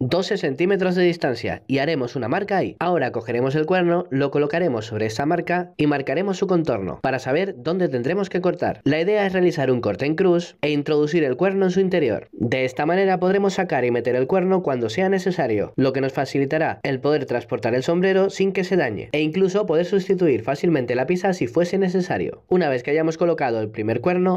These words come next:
haremos lo mismo con el segundo. Otra de las ventajas de hacerlo con este sistema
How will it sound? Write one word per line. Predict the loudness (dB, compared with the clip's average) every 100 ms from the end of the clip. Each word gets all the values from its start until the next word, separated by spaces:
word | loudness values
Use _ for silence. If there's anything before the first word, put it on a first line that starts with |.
| 0
haremos | -2 -2 -2
lo | -2
mismo | 0 0 0
con | 2
el | 0
segundo. | 2 0 0 -2 -8 -6
Otra | -4 0 2
de | 2
las | 2
ventajas | 0 0 -2 -2 -4
de | -4
hacerlo | -4 -4 -4
con | -4
este | -6 -4
sistema | -2 -2 0 0 -2